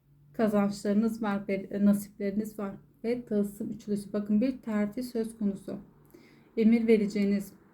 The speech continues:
e, saygınlık kazanacağınız bir pozisyona terfi edebilirsiniz. Aynı zamanda bir proje fikriniz varsa bu dönemde bunları harekete geçirebilirsiniz.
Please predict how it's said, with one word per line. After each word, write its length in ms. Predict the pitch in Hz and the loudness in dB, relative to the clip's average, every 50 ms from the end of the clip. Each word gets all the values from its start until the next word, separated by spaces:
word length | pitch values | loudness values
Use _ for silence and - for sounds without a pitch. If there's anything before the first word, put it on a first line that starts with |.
| _ _ _ _ - - - - - - - - | _ _ _ _ -20 -20 -20 -20 -20 -20 -12 -4
e, 380 | 220 208 202 196 190 190 185 185 - - | 0 2 4 4 4 2 0 -2 -6 -10
saygınlık 640 | - - - 214 202 202 202 202 220 220 240 254 240 - | -14 -6 -2 2 4 4 4 4 4 4 4 2 2 0
kazanacağınız 680 | 220 214 208 202 202 208 208 202 214 233 226 - - | 0 2 4 4 4 4 2 2 0 0 -2 -4 -4
bir 140 | 240 247 - | -6 -6 -4
pozisyona 560 | - 220 208 196 202 - - 208 214 233 233 | -4 -2 -2 -2 -2 -4 -4 -4 -4 -4 -4
terfi 380 | - 214 196 196 196 196 - 226 | -4 -4 -4 -2 -4 -2 -2 0
edebilirsiniz. 760 | 214 208 196 196 190 202 202 202 - - 185 185 - - - - _ - _ _ _ _ _ _ _ _ _ _ _ _ 240 | 0 2 2 2 0 0 -2 -2 -2 -4 -6 -6 -6 -10 -14 -20 _ -20 _ _ _ _ _ _ _ _ _ _ _ _ -4
Aynı 240 | 233 233 240 233 | -2 0 2 2
zamanda 480 | 220 226 214 208 208 208 220 233 226 208 | 2 2 2 4 4 4 4 2 2 2
bir 180 | 233 240 240 - - | 2 0 -2 -4 -4
proje 440 | 226 214 214 208 208 226 202 196 - - - _ _ _ _ _ _ _ _ _ | -2 0 0 0 0 0 -2 -2 -4 -8 -18 _ _ _ _ _ _ _ _ _
fikriniz 580 | - 220 220 - - 208 202 214 - - - | -6 -6 -6 -4 0 2 2 2 2 0 -4
varsa 400 | 233 240 240 240 - 254 226 208 | -6 -4 -4 -4 -4 -6 -4 -2
bu 120 | 240 208 - | -2 0 2
dönemde 400 | 214 208 208 214 220 233 233 220 | 2 4 4 4 2 0 0 0
bunları 220 | 208 220 220 233 | 0 0 2 2
harekete 420 | 240 233 220 220 - 214 208 233 220 | 0 0 0 -2 -4 -6 -6 -2 -2
geçirebilirsiniz. 960 | 226 214 220 - 220 214 202 208 208 208 208 202 - - 214 185 - - | 0 -2 -2 -2 -2 -4 -2 0 0 -2 -2 -2 -6 -8 -10 -10 -10 -12